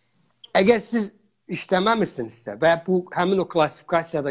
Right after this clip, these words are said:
göstərilən vəzifə öhdəlikləri, vəzifənin adı və yaxud ona o ekvivalent işlər göstərilməyibsə, siz disqualify oluna bilərsiniz. Çox maraqlı şey yazıblar. Yəni buna çox adam fikir vermir.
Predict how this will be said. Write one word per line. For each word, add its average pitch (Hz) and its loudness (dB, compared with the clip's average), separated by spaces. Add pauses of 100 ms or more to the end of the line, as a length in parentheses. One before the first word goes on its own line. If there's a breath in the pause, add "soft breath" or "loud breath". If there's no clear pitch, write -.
göstərilən 139 -4
vəzifə 139 -4
öhdəlikləri, 120 -8
vəzifənin 139 -2
adı 120 -2 (300 soft breath)
və 135 -2
yaxud 131 -8
ona 135 -2
o 131 -8 (320)
ekvivalent 131 -4
işlər 117 -6 (480 loud breath)
göstərilməyibsə, 139 -2 (400)
siz 208 -8
disqualify 156 0
oluna 127 -2
bilərsiniz. 110 -8 (120)
Çox 165 -4
maraqlı 139 -4
şey 101 -10
yazıblar. 92 -20 (500 soft breath)
Yəni 165 2
buna 208 4
çox 196 -2
adam 160 0
fikir 151 -8
vermir. 143 0